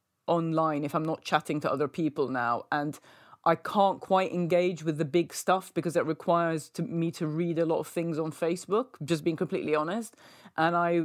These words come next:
thought it more important to organise my street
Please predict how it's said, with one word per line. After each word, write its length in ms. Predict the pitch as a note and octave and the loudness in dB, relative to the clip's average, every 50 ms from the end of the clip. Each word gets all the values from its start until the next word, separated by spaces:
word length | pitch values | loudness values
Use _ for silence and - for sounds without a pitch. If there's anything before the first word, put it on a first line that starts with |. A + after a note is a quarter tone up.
| - - | -2 -6
thought 420 | - - - F#3 F#3 F3+ F#3 E3+ - | -10 -2 2 4 4 6 4 2 0
it 160 | F3 - - | -2 -2 -2
more 300 | F3 F3 F3 F3 F3 F3 | 0 0 2 2 2 2
important 600 | E3+ E3 C#3+ - F3 E3 E3+ - - D#3+ D#3+ C#3+ | 0 0 0 0 2 2 2 2 0 -4 -4 -4
to 80 | - - | -4 0
organise 600 | - E3 E3+ E3+ D#3 D#3+ D#3+ D#3 D#3 D#3+ D3+ - | 0 2 2 2 2 0 0 0 0 -2 0 0
my 260 | E3+ D#3+ D#3 D#3 D3+ | 0 0 0 0 0
street 600 | D3+ - - - - E3 D3+ C3+ A#2 - - - | -2 -6 -6 -4 -2 -2 -2 -2 -4 -6 -10 -10